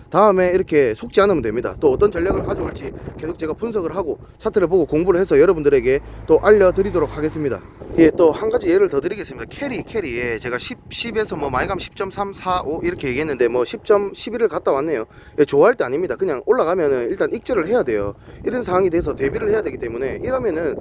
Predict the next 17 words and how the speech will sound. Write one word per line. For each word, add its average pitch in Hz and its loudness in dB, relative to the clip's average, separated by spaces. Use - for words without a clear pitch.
뭐 - -2
구점오에 220 2
가서 185 -4
십일에 208 -4
판 196 -6
사람들은 151 -4
땡큐죠. - -6
그럼 - -6
구점오 - -4
또 208 -2
그 262 -6
가격에 208 -2
또 294 -6
살 381 0
수 - -6
있는 135 -4
겁니다. 113 -8